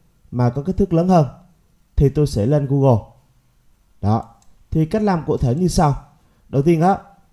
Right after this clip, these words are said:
tôi sẽ mở cái gì quét lên này. Tiếp theo ở đây, tôi sẽ truy cập vào trang là google chấm com. Rồi, sau khi vào Google rồi,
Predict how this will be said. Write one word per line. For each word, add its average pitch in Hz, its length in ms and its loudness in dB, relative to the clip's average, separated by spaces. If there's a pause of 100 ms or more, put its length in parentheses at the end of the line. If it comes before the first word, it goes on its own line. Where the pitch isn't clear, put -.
(140)
tôi 160 120 0
sẽ 120 160 0
mở 104 240 0
cái 165 100 -4
gì 131 100 0
quét 160 180 -2
lên 147 180 0
này. 110 100 -4 (1080)
Tiếp 226 180 -2
theo 208 120 2
ở 135 60 4
đây, 139 200 2 (440)
tôi 147 100 -4
sẽ 143 160 -4
truy 151 160 -6
cập 131 180 -6
vào 120 80 -4
trang 127 260 -8
là 113 380 -4 (120)
google 131 400 -4
chấm 135 120 -10
com. 143 200 0 (1600)
Rồi, 160 260 2
sau 170 160 -4
khi 175 120 -2
vào 139 280 2
Google 147 300 2
rồi, 123 200 4